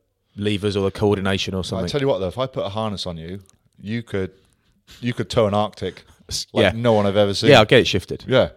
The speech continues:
Speaker 2: exactly.
Speaker 1: If you got, if you've got a small to medium car that's slipped into a ditch, there's a good chance I'll get it out for you.
Speaker 2: If there's a Mini on its side, you'll push that over, no problem.
Speaker 1: Yeah.
Speaker 2: Um, yeah, but I am super excited because we're at, uh, Camberwell Park. We're playing a, a golf day here,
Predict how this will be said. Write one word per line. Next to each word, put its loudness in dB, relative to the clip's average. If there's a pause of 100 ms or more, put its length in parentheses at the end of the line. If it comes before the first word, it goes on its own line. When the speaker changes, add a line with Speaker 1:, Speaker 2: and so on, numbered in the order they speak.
Speaker 2:
exactly. -2
Speaker 1:
If -4
you 2
got, 6
if -6
you've -2
got -2
a -4
small -2
to -6
medium -2
car 2
that's -6
slipped -6
into -4
a 0
ditch, -4
there's -10
a -12
good -4
chance -4
I'll -4
get -4
it -4
out -6
for -12
you. -8 (180)
Speaker 2:
If -12
there's 2
a -2
Mini -2
on -2
its -8
side, -2
you'll -6
push -8
that -4
over, -4
no -4
problem. -8 (220)
Speaker 1:
Yeah. 4
Speaker 2:
Um, 0
yeah, 0
but 0 (460)
I 2
am -2
super -6
excited -6
because -6
we're 2
at, -2
uh, -4 (400)
Camberwell 0
Park. -6 (180)
We're -16
playing -4
a, -4
a -6
golf -2
day -6
here, -6